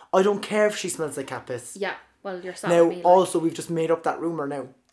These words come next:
Speaker 2: Oh, one hundred percent.
Speaker 1: So, like
Speaker 2: But I also don't smell like Capus. All my cats are dead.
Speaker 1: Can I j- <laughs> We're not going there.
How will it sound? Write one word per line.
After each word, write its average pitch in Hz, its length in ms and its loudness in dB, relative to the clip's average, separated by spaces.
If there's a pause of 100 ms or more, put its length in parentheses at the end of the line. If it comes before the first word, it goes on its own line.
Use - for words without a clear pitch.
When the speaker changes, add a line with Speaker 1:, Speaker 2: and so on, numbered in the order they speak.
Speaker 2:
Oh, 240 240 6
one 240 200 -4
hundred 269 540 -2
percent. 247 460 -8
Speaker 1:
So, 180 140 2
like 160 400 0 (320)
Speaker 2:
But 240 180 2
I 285 160 10
also 302 340 10
don't 233 220 0
smell 233 180 -4
like 220 160 -4
Capus. 180 540 -8
All 214 120 -6
my 220 100 -6
cats 226 360 -14
are 214 60 -12
dead. 233 320 -12 (360)
Speaker 1:
Can 175 120 -2
I 170 80 2
j- - 180 -6
<laughs> - 40 -12 (2250)
We're 147 80 -8
not 143 140 -10
going 139 220 -12
there. 135 200 -16